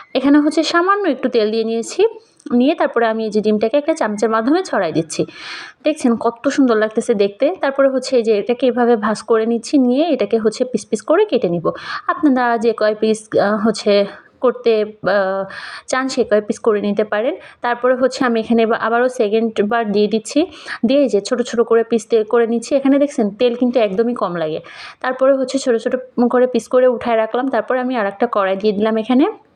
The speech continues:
পর্যাপ্ত পরিমাণ তেল দিয়ে তার ভিতরে হচ্ছে, আহ, জিরা, শুকনা মরিচ আর হচ্ছে একটু তেজপাতা দিয়ে নিয়েছি।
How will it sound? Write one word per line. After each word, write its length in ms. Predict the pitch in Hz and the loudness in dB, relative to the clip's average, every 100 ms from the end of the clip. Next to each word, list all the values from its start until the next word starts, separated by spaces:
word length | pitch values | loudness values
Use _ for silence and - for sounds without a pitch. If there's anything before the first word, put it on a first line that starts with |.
| _ - | _ -4
পর্যাপ্ত 400 | 233 196 226 254 | -2 -2 -2 0
পরিমাণ 400 | 254 262 269 262 | 0 0 0 0
তেল 260 | 262 247 | 2 0
দিয়ে 160 | 247 311 | 0 -2
তার 200 | 330 202 | 0 -2
ভিতরে 340 | 208 240 254 262 | 0 2 2 4
হচ্ছে, 540 | 254 240 - 269 277 | 2 0 0 4 4
আহ, 480 | 269 - 202 208 196 | 2 -2 -2 0 -2
জিরা, 640 | 185 220 214 277 381 311 | 0 0 2 0 -2 -4
শুকনা 320 | 226 240 214 220 | -4 -2 -2 0
মরিচ 360 | 240 370 403 | 0 0 0
আর 200 | 240 240 | -2 0
হচ্ছে 340 | 240 254 - 349 | 0 -2 0 0
একটু 260 | 330 339 | 0 -2
তেজপাতা 480 | 403 214 - 180 180 | 0 -2 -4 -2 0
দিয়ে 200 | 180 180 | 0 0
নিয়েছি। 360 | 180 185 - | 0 0 -4